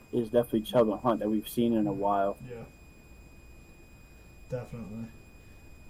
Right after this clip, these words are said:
Speaker 1: But I didn't, it's hard for me to fathom that David Johnson is now,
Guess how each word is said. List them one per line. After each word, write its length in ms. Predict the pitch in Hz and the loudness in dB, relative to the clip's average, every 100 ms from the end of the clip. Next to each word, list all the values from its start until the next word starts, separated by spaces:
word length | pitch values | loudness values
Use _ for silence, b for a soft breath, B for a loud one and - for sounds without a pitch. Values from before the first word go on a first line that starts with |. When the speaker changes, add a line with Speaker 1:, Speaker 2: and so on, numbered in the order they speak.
| - - - - | -18 -18 -4 2
Speaker 1:
But 120 | 120 | 8
I 140 | 160 | 10
didn't, 240 | 226 202 - - 131 | 12 10 6 0 4
it's 220 | 190 - | 4 4
hard 380 | 160 196 180 135 | 8 10 10 6
for 140 | 143 | 6
me 260 | 139 147 139 | 10 10 8
to 160 | 131 | 4
fathom 640 | 113 127 139 139 127 113 110 | 2 6 8 8 6 4 6
that 260 | 107 98 - 135 | 6 6 4 6
David 320 | 135 131 110 | 8 6 4
Johnson 600 | 110 117 117 120 120 110 | 4 4 2 0 -2 0
is 260 | 117 110 113 | 0 0 2
now, 300 | 110 110 | 4 4